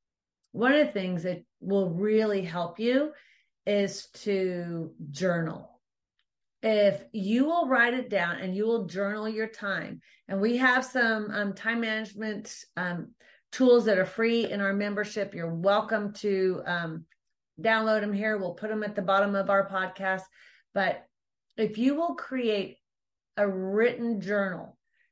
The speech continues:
every day, we created one that's literally for each day,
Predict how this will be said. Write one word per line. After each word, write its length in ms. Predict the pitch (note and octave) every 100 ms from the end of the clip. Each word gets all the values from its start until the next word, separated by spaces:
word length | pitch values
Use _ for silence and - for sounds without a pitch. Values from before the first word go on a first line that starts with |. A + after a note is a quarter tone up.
| _ -
every 400 | A3 A3+ C4+ C#4
day, 360 | A3 G3+ E3+
we 260 | E3+ A3+ B3+
created 480 | - C#4 C4 B3 A#3
one 320 | G#3 F#3+ F#3+
that's 300 | F#3+ F3+ -
literally 560 | G#3 A3+ A3 G3+ F#3 E3+
for 260 | F#3+ F3+
each 320 | - A3 G#3 -
day, 520 | F3+ G3 D#3 - -